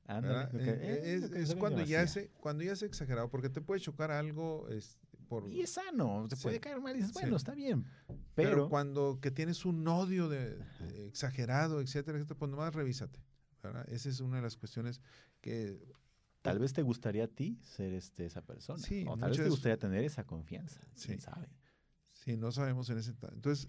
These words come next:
Speaker 2: la falsa autoconfianza, ¿verdad? Es una
Speaker 1: Ujú.
Speaker 2: de las características de estas personas.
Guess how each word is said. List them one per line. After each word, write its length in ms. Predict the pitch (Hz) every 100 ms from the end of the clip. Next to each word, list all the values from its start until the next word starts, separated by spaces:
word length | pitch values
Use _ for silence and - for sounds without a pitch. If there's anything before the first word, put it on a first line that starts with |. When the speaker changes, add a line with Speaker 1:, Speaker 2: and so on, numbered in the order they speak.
| 131
Speaker 2:
la 420 | 131 127 123 113 - -
falsa 380 | - 160 165 175
autoconfianza, 760 | 170 135 131 110 104 120 110 110
¿verdad? 120 | 107
Es 120 | 113
una 100 | 104 151
Speaker 1:
Ujú. 60 |
Speaker 2:
de 40 | 110
las 180 | 135 -
características 520 | 113 110 104 113 -
de 80 | 117
estas 240 | - 120
personas. 600 | - 107 - 87 - -